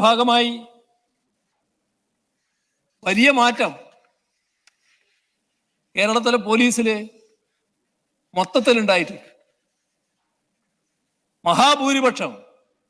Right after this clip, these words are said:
ഈ ഒരു പുതിയ സംസ്കാരത്തിലേക്ക് വന്നിട്ടുണ്ട്. എന്നാൽ സമൂഹത്തിൽ നിലനിൽക്കുന്ന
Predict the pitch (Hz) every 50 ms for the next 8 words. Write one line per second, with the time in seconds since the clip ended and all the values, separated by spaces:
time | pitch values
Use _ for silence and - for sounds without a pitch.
0 | _ _ _ _ _ _ _ _ _ _ _ _ _ _ _ _ _ _ - 196
1 | 214 240 240 - 226 226 214 254 269 - 233 220 208 - - - - - - 214
2 | - 208 180 185 180 165 160 160 - 131 117 107 _ _ _ _ _ _ _ _
3 | _ _ _ _ _ _ _ _ _ _ _ _ _ _ _ _ _ _ _ _
4 | _ _ _ _ _ _ _ _ _ - 165 175 196 233 254 262 277 285 285 -
5 | - _ _ _ _ _ _ _ _ _ _ _ _ _ _ _ _ _ _ _
6 | _ _ _ _ _ _ _ _ _ _ _ _ _ _ _ _ _ _ _ _
7 | _ _ _ _ _ _ _ - 170 180 190 220 220 233 226 226 240 240 240 240
8 | 240 - - _ _ _ _ _ _ _ _ _ _ _ _ _ _ _ _ _
9 | _ _ _ _ _ _ _ _ _ _ _ _ _ _ _ _ _ _ _ _
10 | _ - 175 175 180 202 226 233 226 - 240 226 226